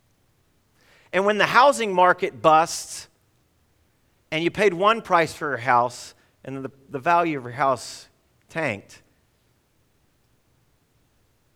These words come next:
made it tough. In fact, we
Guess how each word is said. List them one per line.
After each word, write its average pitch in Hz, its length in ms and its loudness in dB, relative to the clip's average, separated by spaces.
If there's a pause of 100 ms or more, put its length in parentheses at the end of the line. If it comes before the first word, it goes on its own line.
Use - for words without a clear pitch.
(240)
made 131 140 -12
it 101 80 -18
tough. 107 460 -12 (3000)
In 156 40 -16
fact, 196 240 -2
we 196 140 -10